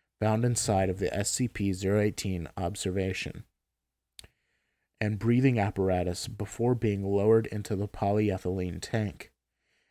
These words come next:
If S C P zero eighteen is loose outside of the polyethylene tank, personnel are advised to secure themselves in a separate room and close doorways or hatches to isolate S C P zero eighteen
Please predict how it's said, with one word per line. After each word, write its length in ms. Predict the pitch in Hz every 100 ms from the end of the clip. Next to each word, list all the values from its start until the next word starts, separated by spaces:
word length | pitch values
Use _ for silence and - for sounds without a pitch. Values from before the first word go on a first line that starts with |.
| -
If 140 | -
S 160 | 120 -
C 180 | 156
P 280 | 143 - 107
zero 300 | 98 101 117
eighteen 460 | 127 - - 98 95
is 320 | - 98 98
loose 400 | 95 113 127 - -
outside 520 | 107 110 - 113 104
of 80 | 98
the 100 | 95
polyethylene 720 | - 110 117 110 - 123 120
tank, 420 | - 95 90 - - _ _ _ _ -
personnel 480 | 127 - 151 113
are 160 | 110 104
advised 400 | 98 104 107 -
to 80 | 104
secure 420 | - - 127 127
themselves 580 | 113 95 101 95 92 -
in 120 | 98
a 80 | 98
separate 400 | - 113 - 127
room 340 | 101 98 98 - _ _ -
and 160 | 110
close 320 | - 117 123
doorways 480 | 110 113 104 98 95
or 140 | - 101
hatches 580 | - 107 - 101 92
to 160 | - -
isolate 500 | - 107 - 113 104
S 160 | 98 101
C 120 | -
P 200 | - 101
zero 320 | 92 98 104
eighteen 500 | 120 117 - 92 92